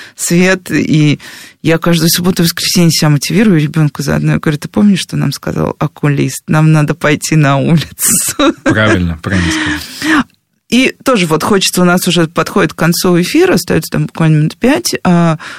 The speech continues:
Speaker 1: хочется каких-нибудь советов работающих вот до конца учебного года, чтобы вы обязательно посоветовали родителям и маленьких детей, и, возможно, тех, кто старше.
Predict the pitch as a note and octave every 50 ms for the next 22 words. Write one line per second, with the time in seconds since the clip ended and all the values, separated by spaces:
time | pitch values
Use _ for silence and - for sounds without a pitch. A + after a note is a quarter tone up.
0 | - _ _ - G#3 - - - - F3+ F#3 F3+ - - F3 E3+ F3+ F#3 - -
1 | E3 D#3 F3 E3+ - - - - E3+ D3+ D#3+ D3 D3 D#3+ C#3+ C3+ - - - -
2 | - C#3+ C#3+ D3 D3 D#3+ G3+ - - E3+ D#3+ C#3+ - - - - C3+ - - -
3 | C#3+ C#3 C#3 C#3+ - _ - - C#3 F3 F3 - D#3+ D3+ E3+ - - G#3+ - -
4 | - F3+ F3 - F#3 E3+ D#3 E3 D#3+ D#3 C#3+ D#3 D3+ - F3+ G#3 C4 A3+ A3 F3
5 | D#3+ - - F3+ F3 F#3 E3 C#3 D3+ E3+ D#3+ C#3+ D3 D#3+ D3 D#3+ C3+ - - C#3
6 | - - - C3+ C3 - C#3 C3+ C#3 C#3+ C#3 D3 D3+ F3 A#3 C4+ - - F3+ D3+
7 | C#3+ - - - - - - - - - - F#3+ A3+ D#4 F4+ D4+ - - D#3 C#3+
8 | D#3+ E3 - - - A#3+ C4 A#3+ A3+ G3 D#3+ F#3+ G3+ G3 G3 - E3+ - - -
9 | D3+ - - - D3 C3+ A#2+ - - - - -